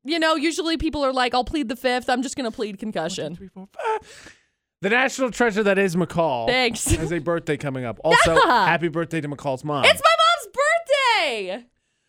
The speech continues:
Speaker 2: But the national treasure that is McCall has a birthday coming up.
Speaker 1: Uh-huh.
Speaker 2: And so this came up in discussion late last week because one of our coworkers was like, "You guys aren't old enough to get this joke," and then called me old as dirt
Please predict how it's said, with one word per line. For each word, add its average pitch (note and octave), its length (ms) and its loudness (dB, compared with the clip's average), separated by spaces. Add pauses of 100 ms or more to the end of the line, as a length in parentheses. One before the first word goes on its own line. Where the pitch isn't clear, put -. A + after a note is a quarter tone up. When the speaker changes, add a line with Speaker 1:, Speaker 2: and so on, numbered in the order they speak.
(120)
Speaker 2:
But D#3 100 -4
the F3 60 2
national G3+ 300 0
treasure G3 240 0
that F3 140 0
is D#3+ 160 -2
McCall D#3+ 380 2
has D3 180 0
a C#3 60 0
birthday D3 360 0
coming B2+ 360 -2
up. A#2+ 100 2
Speaker 1:
Uh-huh. F3 180 -2 (340)
Speaker 2:
And D#3 160 2
so E3 300 2
this F#3 320 0
came F#3+ 340 -2
up F3 140 -2
in D#3+ 80 -4
discussion E3+ 560 -2
late D3+ 240 0
last C#3+ 340 -2
week A3 300 -4
because D3 480 -2
one C#3 300 -2
of C#3 80 -6
our C#3 100 2
coworkers D#3 540 -2
was A2+ 100 -12
like, C#3+ 160 -4
"You D#4 80 -4
guys D3+ 260 0
aren't B2 160 0
old A#2 200 -4
enough A#2+ 220 -2
to B2+ 60 -10
get B2+ 180 -2
this B2 180 -8
joke," G#3+ 360 -2
and E3+ 160 0
then E3+ 220 -2
called C#3 320 0
me C#3+ 220 -2
old B2+ 240 -2
as A#2+ 120 -8
dirt F3+ 380 2